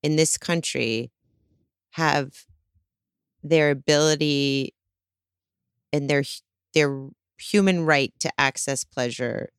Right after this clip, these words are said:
through sex robbed of them over their lifetime because of this country's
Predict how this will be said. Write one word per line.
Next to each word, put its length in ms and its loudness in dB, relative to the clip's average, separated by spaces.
through 160 -4
sex 640 -6
robbed 680 2
of 200 -2
them 460 -4
over 220 0
their 160 0
lifetime 720 -4
because 720 -2
of 200 -4
this 240 -2
country's 1000 -6